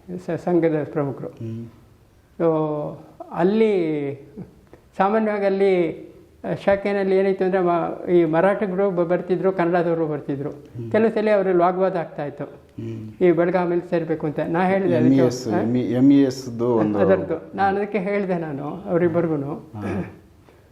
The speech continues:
Speaker 1: ಬೆಳಗಾಮು ಕರ್ನಾಟಕದಲ್ಲಿ ಇದ್ರೇನು, ಮಹಾರಾಷ್ಟ್ರದಲ್ಲಿ ಇದ್ರೇನು,
Speaker 2: ಹ್ಮ್.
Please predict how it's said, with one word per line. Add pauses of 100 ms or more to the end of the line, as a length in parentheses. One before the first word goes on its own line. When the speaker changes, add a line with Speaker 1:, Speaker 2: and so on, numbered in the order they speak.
(300)
Speaker 1:
ಬೆಳಗಾಮು
ಕರ್ನಾಟಕದಲ್ಲಿ
ಇದ್ರೇನು, (260)
ಮಹಾರಾಷ್ಟ್ರದಲ್ಲಿ
ಇದ್ರೇನು,
Speaker 2:
ಹ್ಮ್.